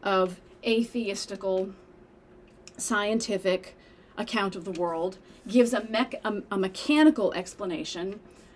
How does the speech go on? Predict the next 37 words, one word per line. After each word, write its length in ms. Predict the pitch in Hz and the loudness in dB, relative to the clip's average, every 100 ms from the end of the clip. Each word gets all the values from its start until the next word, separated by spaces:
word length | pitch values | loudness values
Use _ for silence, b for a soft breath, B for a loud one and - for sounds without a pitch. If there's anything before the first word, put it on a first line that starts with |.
| B 240 | B 0
that 140 | 233 | 2
relies 500 | 226 202 208 233 233 | 2 6 6 6 4
on 120 | 208 | 0
the 100 | 202 | -2
laws 340 | 202 180 175 196 | 0 0 0 0
of 100 | 202 | 4
nature. 400 | 240 247 185 139 | 6 6 2 -2
And 240 | 170 160 - 175 - | -2 -2 -6 -10 -10
Bentley 380 | 185 226 226 202 | -2 0 2 0
refers 360 | 190 220 208 | 0 -2 -2
to 100 | - | 0
this 220 | 190 185 | -2 -2
in 180 | - 190 | -2 -2
his 140 | 185 175 | -2 0
shorthand 480 | - 240 220 190 | 2 2 2 0
as 240 | 160 175 170 | 0 -2 0
necessity. 840 | 190 180 247 254 220 160 - 180 B B B | 0 4 4 4 2 -2 -4 -6 B B B
And 80 | 220 | 2
this 160 | 226 240 | 4 2
is, 120 | 247 | 2
it's 220 | 208 190 | 0 -4
important 420 | 190 - 254 254 | -4 2 6 6
to 40 | 226 | 4
remember 380 | 214 220 226 202 | 0 2 2 2
this 220 | 170 - | -2 -4
because 480 | 196 - 185 175 - B B - | -8 -4 -2 -2 -4 B B -18
Clark 640 | - 285 240 180 226 - - B B B | 0 6 8 6 0 -10 -20 B B B
is 180 | 220 185 | -2 0
going 220 | 202 196 | 0 0
to 120 | 196 214 | -2 -2
use 220 | 226 190 | -2 0
that 180 | - - | -4 -2
same 420 | - 233 226 226 | 2 4 4 2
term 580 | - 285 208 160 160 - | 0 2 4 2 -2 -4
in 220 | 196 185 | 0 0
the 60 | 185 | 0
correspondence 1080 | - 202 190 - 226 220 185 151 - - | -2 0 0 0 2 2 2 -2 -4 -12